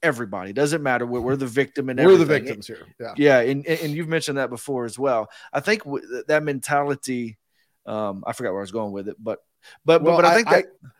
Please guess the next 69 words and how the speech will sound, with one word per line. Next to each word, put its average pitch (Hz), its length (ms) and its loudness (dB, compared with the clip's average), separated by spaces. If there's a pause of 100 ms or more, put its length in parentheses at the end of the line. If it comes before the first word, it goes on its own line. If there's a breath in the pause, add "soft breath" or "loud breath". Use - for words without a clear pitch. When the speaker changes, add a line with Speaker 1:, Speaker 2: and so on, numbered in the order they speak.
(160)
Speaker 2:
you 208 100 -2
know, 254 100 4
our 220 120 6
Lord 254 320 0
says 190 260 0
something 151 320 -4
very 143 240 -2
mysterious 110 540 -12
in 104 80 -20
the - 60 -20
Gospels, - 520 -20
and, 123 200 -16
and 147 100 -6
it 156 240 -6
is 151 140 -2
a 147 40 -8
very 151 220 -4
mysterious 135 360 -8
line. 117 140 -12
He 117 80 -14
says, 120 180 -14
"The 107 100 -18
Son 147 240 -8
of 151 120 -8
Man 135 220 -8
forgives 120 340 -12
all 110 140 -6
sins, 113 320 -12
but 107 100 -16
the - 80 -16
sin 147 200 -8
against 131 280 -8
the 127 60 -8
Holy 117 240 -8
Ghost 107 280 -12
cannot 107 300 -14
be 101 80 -16
forgiven." - 480 -8 (480 soft breath)
But 123 120 -4
then 190 120 6
he 240 60 6
never 156 240 6
says 139 240 0
what 135 100 -4
the 131 80 -6
sin 139 200 -2
against 131 260 -6
the 127 60 -6
Holy 123 200 -4
Ghost 170 380 0 (100)
is, - 100 -20
right? 117 200 -14 (760)
And 170 320 0 (520)
church 208 320 -2
fathers 127 400 0
have 127 120 -4
a 110 40 -6
Speaker 1:
Oh, - 20 -4
I 110 40 -4
Speaker 2:
lot 117 100 -2
to 120 60 -4
Speaker 1:
remember 107 120 -8
Speaker 2:
say 139 140 0
Speaker 1:
what 135 60 0
it 131 40 -2
Speaker 2:
about 131 240 -4
Speaker 1:
was. - 20 -4
Speaker 2:
this, 143 280 -4
and, 107 180 -8